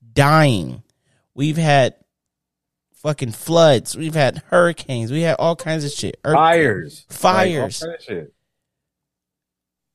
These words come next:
Speaker 1: Where the fuck are, are we blessing the people of
Speaker 2: Yeah.
Speaker 1: America? We send
Speaker 2: Yeah.
Speaker 1: out all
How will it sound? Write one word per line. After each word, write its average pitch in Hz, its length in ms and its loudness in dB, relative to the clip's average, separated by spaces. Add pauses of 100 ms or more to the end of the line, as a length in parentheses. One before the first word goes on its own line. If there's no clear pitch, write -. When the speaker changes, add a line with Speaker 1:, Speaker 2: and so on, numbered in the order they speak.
(120)
Speaker 1:
Where 196 200 0
the 277 80 -2
fuck 247 260 -4 (160)
are, - 180 -6
are 170 180 -2
we 180 200 -4
blessing 175 420 -2
the 165 60 -4
people 202 440 -8 (1000)
of 151 120 0
Speaker 2:
Yeah. 143 60 4
Speaker 1:
America? 170 680 2 (2000)
We 240 140 2
send 180 260 2
Speaker 2:
Yeah. 127 160 0
Speaker 1:
out - 160 -4
all 196 320 0